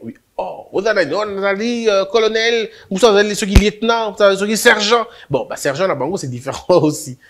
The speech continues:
Naza colonel, naza, mais tu es donc colonel. Congolais.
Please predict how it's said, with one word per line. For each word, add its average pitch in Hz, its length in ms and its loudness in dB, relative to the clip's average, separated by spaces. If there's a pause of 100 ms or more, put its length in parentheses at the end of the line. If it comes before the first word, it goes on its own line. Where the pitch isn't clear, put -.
(520)
Naza 170 180 0
colonel, 220 540 -2 (160)
naza, 185 180 2 (280)
mais 139 180 -8 (160)
tu 202 180 -4
es 202 60 -10
donc 180 320 -10
colonel. 104 480 -4 (1160)
Congolais. 131 560 -2